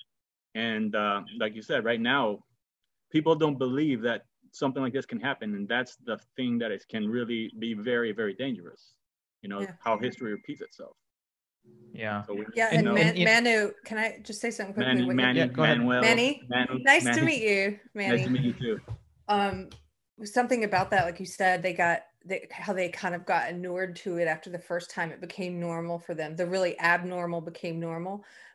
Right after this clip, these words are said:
Speaker 2: But did anyone else notice, like, just how often in, in the detailed part of the book where it gave all the dates and all the different massacres and just how often it talked about how drunk they were getting all the time and they would bring alcohol? Because how do you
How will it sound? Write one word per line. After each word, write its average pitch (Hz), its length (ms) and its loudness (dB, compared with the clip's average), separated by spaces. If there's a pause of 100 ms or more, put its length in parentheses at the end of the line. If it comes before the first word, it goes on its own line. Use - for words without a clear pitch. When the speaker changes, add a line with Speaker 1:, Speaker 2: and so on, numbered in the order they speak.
Speaker 2:
But 196 180 2
did 202 100 -2
anyone 220 360 2
else 214 260 -2
notice, 190 420 -2
like, 165 180 -2
just 170 160 -10
how 190 280 0
often 180 480 -2
in, 180 320 -8
in 196 100 -4
the 180 100 -2
detailed 185 480 -6
part 185 180 -2
of 175 60 -2
the 175 60 -4
book 175 280 -4
where 170 100 -2
it 160 80 -10
gave 175 200 -4
all 170 100 0
the 170 200 -6 (580)
dates 196 380 0
and 170 120 -6
all 175 180 -2
the 175 100 -4
different 180 380 -8
massacres 170 640 -6
and 165 140 -8 (320)
just 202 140 -6
how 220 160 2
often 185 400 0
it 170 100 -6
talked 165 300 -6
about 165 200 -2
how 175 140 -4
drunk 165 400 -8
they 180 120 -4
were 175 100 -4
getting 180 300 -4
all 175 100 -6
the 175 60 -8
time 185 440 -8 (340)
and 175 120 -4
they 170 60 4
would 165 180 -6
bring 170 300 0
alcohol? 180 580 0
Because 196 320 -6
how 214 220 -8
do 247 60 -2
you 214 420 -8